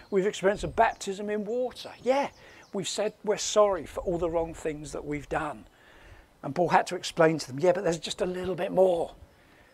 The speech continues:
There's just a little bit more. There's the Holy Spirit. There's this empowering.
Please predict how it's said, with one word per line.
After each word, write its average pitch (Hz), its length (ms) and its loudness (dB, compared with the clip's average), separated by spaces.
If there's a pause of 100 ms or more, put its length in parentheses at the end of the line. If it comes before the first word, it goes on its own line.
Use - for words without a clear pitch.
(360)
There's - 140 -6
just - 160 -2
a 254 60 8
little 196 320 6
bit 160 180 0
more. 165 340 4
There's 147 200 -2
the 175 80 -2
Holy 165 340 -4
Spirit. 160 360 0
There's 156 220 2
this 160 220 -6
empowering. 151 1080 2